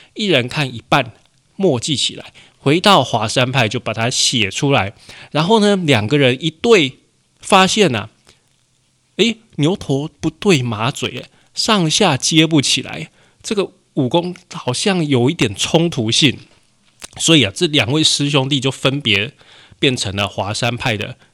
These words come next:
气宗跟剑宗哦。然后呢，这个后来这个普田少林寺的方丈住持哦，知道了这个，这个事情嘛，华山派偷，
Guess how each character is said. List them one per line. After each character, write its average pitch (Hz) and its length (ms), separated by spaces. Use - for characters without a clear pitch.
气 160 340
宗 123 480
跟 117 380
剑 101 260
宗 107 240
哦。 98 140
然 135 160
后 214 140
呢， 202 220
这 202 140
个 131 320
后 196 160
来 147 140
这 156 100
个 156 80
普 120 240
田 120 220
少 147 180
林 117 180
寺 127 240
的 107 160
方 120 240
丈 110 300
住 139 160
持 - 160
哦， 104 180
知 156 200
道 156 180
了 110 140
这 120 120
个， 113 300
这 139 140
个 120 100
事 - 180
情 - 220
嘛， - 100
华 113 200
山 123 180
派 123 200
偷， 127 300